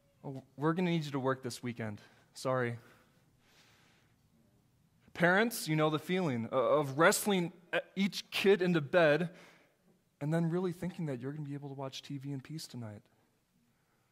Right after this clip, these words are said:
And so you sit down, you turn on the T V, and then you hear doors open, you hear little feet come out, and you know, "Not gonna happen tonight." You know the feeling,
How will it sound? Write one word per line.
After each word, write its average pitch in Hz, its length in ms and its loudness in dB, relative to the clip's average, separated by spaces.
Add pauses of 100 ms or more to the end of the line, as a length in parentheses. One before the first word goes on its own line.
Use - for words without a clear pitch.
(480)
And 135 120 -12
so - 100 -12
you 139 140 -8
sit - 260 -10
down, 123 460 -6 (880)
you - 80 -20
turn 135 200 -10
on 139 120 -6
the 127 80 -6
T 135 180 -10
V, 120 240 -4
and 117 160 -2
then 110 440 -4 (120)
you 131 100 -8
hear 127 160 -2
doors 139 380 0
open, 139 480 0
you 123 80 -2
hear 127 160 -4
little 120 220 -4
feet 127 240 -6
come 117 240 -6
out, 107 240 -6
and 110 80 -6
you 110 80 -4
know, 107 320 -6 (920)
"Not 113 160 -6
gonna 113 140 -8
happen 107 260 -6
tonight." 101 340 -12 (2250)
You 135 100 -2
know 143 100 2
the 139 80 -2
feeling, 127 420 -6